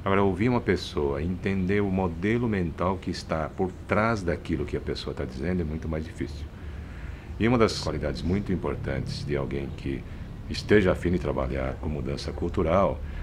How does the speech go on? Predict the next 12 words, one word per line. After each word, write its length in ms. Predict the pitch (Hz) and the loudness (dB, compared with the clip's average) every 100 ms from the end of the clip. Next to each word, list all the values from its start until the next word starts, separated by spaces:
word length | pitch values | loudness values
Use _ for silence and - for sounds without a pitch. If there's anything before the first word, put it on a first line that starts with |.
| - - - | -8 -10 -2
é 80 | 90 | 0
quase, 880 | - 98 104 107 104 107 107 104 - | 4 4 6 4 4 6 6 4 2
ah, 580 | 90 95 90 80 78 71 - | 2 4 4 2 0 -2 -4
um 120 | 85 | -4
conjunto 760 | 73 95 92 71 71 117 - 101 | 0 2 2 2 0 0 0 0
de 220 | 82 82 - - | 2 2 0 -2
características 1120 | 82 80 69 76 92 - - - - - - - - - - - | 0 0 0 2 2 0 -2 -4 -4 -8 -10 -10 -10 -8 -8 -4
que 580 | 90 92 90 87 87 80 78 | 4 6 8 8 8 4 4
define 560 | 95 98 - 92 101 101 | 4 4 2 2 4 4
um 100 | 92 | 4
bom 220 | 90 98 | 4 4
detetive. 760 | 95 90 98 - - 80 65 | 2 0 -2 -2 -2 -2 -2